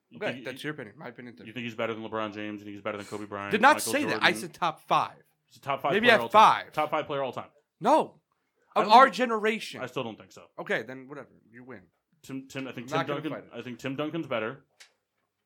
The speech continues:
Speaker 1: I think that Kobe Bryant's better. I think that Kevin Dur-, Garnett is,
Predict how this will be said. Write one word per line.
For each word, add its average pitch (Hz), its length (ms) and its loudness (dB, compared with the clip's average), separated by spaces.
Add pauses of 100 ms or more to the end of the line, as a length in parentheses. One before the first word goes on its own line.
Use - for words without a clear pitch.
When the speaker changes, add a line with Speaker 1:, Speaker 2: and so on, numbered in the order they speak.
(1160)
Speaker 1:
I 117 120 -8
think 117 200 -12
that 113 120 -8
Kobe 120 220 -6
Bryant's 113 280 -6
better. 113 340 -8 (1040)
I 113 60 -14
think 104 180 -12
that 117 120 -10
Kevin 117 240 -8
Dur-, 127 100 -10 (200)
Garnett 120 300 -8
is, 113 80 -16